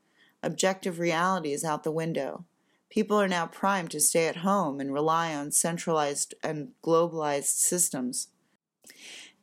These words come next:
It isn't a stretch to think people will jack into the system via V R and get used in some way or another. Who knows, maybe there will be systems for mining data that look like quests. Your body spends hours doing nothing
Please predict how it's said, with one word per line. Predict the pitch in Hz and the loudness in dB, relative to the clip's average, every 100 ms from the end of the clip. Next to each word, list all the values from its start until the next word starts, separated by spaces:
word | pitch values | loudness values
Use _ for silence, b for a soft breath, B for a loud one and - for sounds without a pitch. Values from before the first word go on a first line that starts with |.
| - | 0
It | 196 | 2
isn't | 214 233 254 | 4 2 2
a | 202 | 2
stretch | - - 185 151 - | 0 2 2 2 -4
to | - | -4
think | 170 175 151 | -4 -4 -4
people | - 175 165 147 | -4 0 2 2
will | 147 | 0
jack | 151 147 - | 2 0 -2
into | 160 - | -8 -8
the | 151 147 | -4 0
system | - 147 - 147 | 2 2 0 -4
via | 147 151 143 | 0 0 2
V | 151 147 | 2 2
R | 139 143 147 - B B B | 4 2 -2 -10 B B B
and | 151 147 | -6 0
get | 160 - | 0 0
used | 165 175 175 160 156 - | 0 2 2 2 0 0
in | 151 | 0
some | 147 - 165 156 | 2 2 0 0
way | 143 139 | 0 0
or | - 143 | -2 -2
another. | 143 143 135 - _ _ _ _ _ | 0 -2 -2 -8 _ _ _ _ _
Who | 220 | 0
knows, | 214 208 185 147 160 - | 4 2 2 -2 -6 -2
maybe | 160 165 165 | -2 0 2
there | 160 | 4
will | 156 | 4
be | 156 151 | 2 0
systems | - 180 - 160 147 | 0 0 -2 -2 -4
for | - 147 | -4 -2
mining | 143 147 147 147 | 0 -2 -4 0
data | 170 170 147 127 | 2 4 2 0
that | - - | -2 0
look | 160 160 | -2 0
like | 147 - | -4 -4
quests. | - 160 - - - - b b b b | -2 -2 0 0 0 0 b b b b
Your | 160 | -2
body | 160 151 156 | 2 2 0
spends | - 156 151 | -4 -2 0
hours | 139 143 156 151 | 2 2 2 -2
doing | 151 151 | -6 -4
nothing | 151 180 175 151 147 | -2 -2 -2 -4 -6